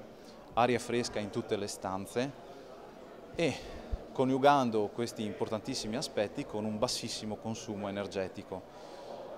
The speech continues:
C'è quindi un'attenzione molto elevata anche all'aspetto economico, perché chi vive in una casa o in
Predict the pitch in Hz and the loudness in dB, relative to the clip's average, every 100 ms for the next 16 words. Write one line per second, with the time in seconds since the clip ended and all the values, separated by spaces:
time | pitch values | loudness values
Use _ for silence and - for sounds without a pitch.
0 | - - - - - - 147 - 143 139 | -12 -14 -14 -16 -8 0 0 2 2 4
1 | 123 120 127 117 139 131 110 127 143 120 | 4 2 0 0 0 2 2 2 2 2
2 | 127 123 110 120 123 107 117 - 113 101 | 4 6 4 4 2 2 0 2 4 4
3 | 104 104 - 107 107 - 135 98 98 113 | 2 0 -2 -2 -2 0 0 0 0 -2
4 | 127 131 - 110 - 110 - - - 165 | -2 -2 -2 -2 0 0 -2 -10 -6 -2
5 | 151 139 139 113 104 104 110 110 - 107 | 0 2 2 4 2 2 0 0 6 8
6 | 113 104 98 95 101 104 | 8 6 2 0 -2 -2